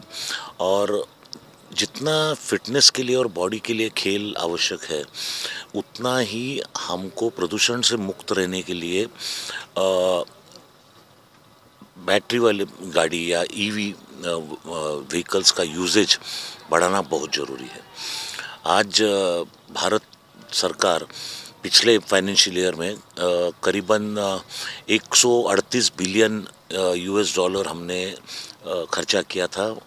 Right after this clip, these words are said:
अ, तेल आयात के लिए। तो अगर, अ, हमारा फिफ्टी परसेंट पॉपुलेशन ईवी यूज़ करना चालू करेगा, तो ये स-, बहुत सारा पैसा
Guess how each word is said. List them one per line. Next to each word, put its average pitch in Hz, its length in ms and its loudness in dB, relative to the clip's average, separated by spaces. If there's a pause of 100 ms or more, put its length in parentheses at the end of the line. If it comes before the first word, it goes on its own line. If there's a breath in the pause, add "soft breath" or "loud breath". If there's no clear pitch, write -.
(220)
अ, 87 80 -4 (160)
तेल 107 280 2 (360)
आयात 92 340 4
के 85 120 -8
लिए। 73 200 -12 (720 loud breath)
तो 120 100 2
अगर, 117 480 2 (360)
अ, 87 360 -2 (280)
हमारा 110 540 0 (300)
फिफ्टी 123 300 -4
परसेंट 127 500 2 (300)
पॉपुलेशन 98 640 2 (480 loud breath)
ईवी 110 260 0
यूज़ 101 260 -4
करना 95 280 -2
चालू 85 260 -4
करेगा, 87 400 -4 (460 loud breath)
तो 104 80 -6
ये 113 320 0
स-, - 140 -2 (480)
बहुत 107 500 2
सारा 113 260 4
पैसा 98 480 0